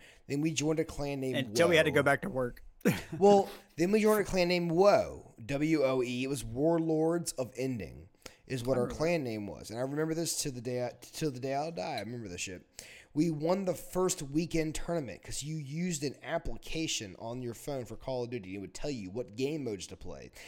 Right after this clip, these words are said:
Speaker 1: and it would tell you what clan won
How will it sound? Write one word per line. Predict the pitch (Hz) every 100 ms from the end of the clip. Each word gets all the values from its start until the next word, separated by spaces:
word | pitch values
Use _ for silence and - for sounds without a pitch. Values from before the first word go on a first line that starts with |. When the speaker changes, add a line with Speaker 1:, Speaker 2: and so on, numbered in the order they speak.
| - -
Speaker 1:
and | 131
it |
would | - -
tell | - 185
you | 180 113 104 95
what | 131 170 - - _ _ _ _ _ _ _ _ _
clan | - 170 196 190 135 117 123
won | 175 208 139 107